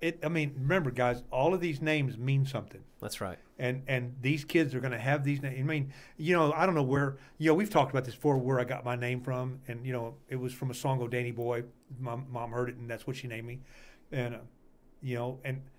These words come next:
Speaker 1: and that's what it means to me. I never forgot that, 'cause my mother told me that. I never forgot that that's,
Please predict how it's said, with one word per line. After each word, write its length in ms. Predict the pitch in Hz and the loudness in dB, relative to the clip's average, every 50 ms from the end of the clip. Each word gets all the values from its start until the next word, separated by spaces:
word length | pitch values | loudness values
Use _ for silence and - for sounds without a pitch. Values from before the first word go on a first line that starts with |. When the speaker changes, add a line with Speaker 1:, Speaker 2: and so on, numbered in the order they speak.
| - _ _ _ - | -20 _ _ _ -8
Speaker 1:
and 240 | - 139 139 139 139 | -2 0 0 2 4
that's 220 | 160 185 190 - | 4 4 4 4
what 100 | 165 151 | 0 0
it 60 | 135 | 2
means 180 | 151 160 147 139 | 0 -2 -2 -2
to 60 | 139 123 | -2 -2
me. 80 | 120 | 0
I 100 | 120 127 | 2 4
never 220 | 139 147 151 135 117 | 4 4 2 0 0
forgot 360 | - 151 131 139 135 131 - | -4 0 0 2 0 0 -2
that, 160 | 110 113 - | -6 -10 -6
'cause 120 | - 139 | -2 0
my 80 | 147 147 | 2 2
mother 200 | 143 147 135 131 | 4 2 2 0
told 200 | 131 165 170 143 | 0 0 0 0
me 60 | 120 107 | 0 -2
that. 140 | 110 107 | -4 -4
I 40 | 120 | -2
never 180 | 139 156 143 123 | -2 -2 -2 -2
forgot 360 | 143 131 135 147 135 120 - | -4 -2 0 2 2 0 -2
that 120 | - - | -4 -4
that's, 260 | - 139 135 135 - | -2 -2 -2 -2 -6